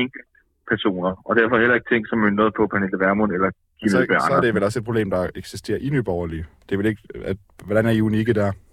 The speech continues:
Speaker 1: Altså, jeg synes jo, Nye Borgerlige, det var også en grund til, at jeg meldte mig ind i Nye Borgerlige. Jeg synes faktisk, at Borgerlige havde den bedste forudsætning for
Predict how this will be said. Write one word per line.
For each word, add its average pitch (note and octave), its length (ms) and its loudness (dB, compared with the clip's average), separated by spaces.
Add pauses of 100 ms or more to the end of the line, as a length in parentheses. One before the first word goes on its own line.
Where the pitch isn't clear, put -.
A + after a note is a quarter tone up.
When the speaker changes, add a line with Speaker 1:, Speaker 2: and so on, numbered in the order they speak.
(640)
Speaker 1:
Altså, C3+ 220 6
jeg F3+ 100 6
synes G#3+ 180 4
jo, G#3 60 8
Nye D#3+ 180 2
Borgerlige, F3 200 4
det E3+ 40 0
var E3 100 4
også F3+ 140 0
en - 80 -2
grund E3 120 2
til, F3 100 -4
at - 20 2
jeg D3+ 60 2
meldte C3 160 0
mig C#3+ 60 4
ind D#3+ 100 -2
i D3+ 40 2
Nye C#3+ 160 0
Borgerlige. C3 240 4
Jeg C3+ 80 -2
synes D3+ 140 -6
faktisk, C#3+ 220 0
at - 80 -20
Borgerlige C3+ 280 2
havde B2+ 180 4
den - 160 -20
bedste C#3 280 0
forudsætning C#3+ 540 0 (140)
for B2+ 120 4